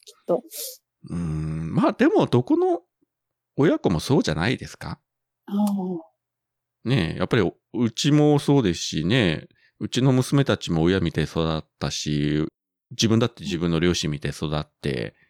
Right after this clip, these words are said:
Speaker 1: うん。
Speaker 2: まあ、いいところ、
Speaker 1: うん。
Speaker 2: 悪いところありますけれども。
Speaker 1: はい。
Speaker 2: ねえ、悪いところはやっぱりね、ああはなるまいと思ってね、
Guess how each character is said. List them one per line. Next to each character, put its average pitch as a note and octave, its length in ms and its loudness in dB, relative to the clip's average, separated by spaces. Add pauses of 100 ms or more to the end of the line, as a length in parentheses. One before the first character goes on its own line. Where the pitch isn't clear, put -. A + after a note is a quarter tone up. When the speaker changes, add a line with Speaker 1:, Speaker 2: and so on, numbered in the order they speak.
(240)
Speaker 1:
う - 40 -6
ん。 - 20 -4
Speaker 2:
ま D#2+ 40 0
あ、 - 20 2
い A#2+ 140 4
い - 40 -4
と F#2 100 0
こ F#2 100 2
ろ、 E2 80 6
Speaker 1:
う - 40 2
ん。 - 20 2
Speaker 2:
悪 F2+ 160 2
い F#2+ 60 0
と - 100 -4
こ D2 80 -4
ろ D2 80 0
あ D#2 60 0
り F#2+ 100 2
ま G2+ 140 2
す - 100 -16
け - 100 -10
れ C#2 80 -8
ど C#2 100 -4
も。 C2+ 280 -10 (760)
Speaker 1:
は E3+ 180 -2
い。 - 100 -4
Speaker 2:
ね G2+ 180 2
え、 D#2 40 -2
悪 E2+ 220 0
い C#3+ 40 -2
と - 100 0
こ E2+ 120 0
ろ D#2 60 2
は C#2 40 0
や C#2 40 -8
っ - 40 -16
ぱ - 100 -8
り C2+ 100 -10
ね、 D#2 240 -2
あ E2+ 80 0
あ F2 40 0
は D2+ 120 -2
な D2+ 100 -2
る F2 100 -2
ま F#2+ 140 0
い F#2 60 -4
と F2 100 -14
思 C#2+ 120 -10
っ - 60 -12
て D2 140 -12
ね、 G2+ 300 -2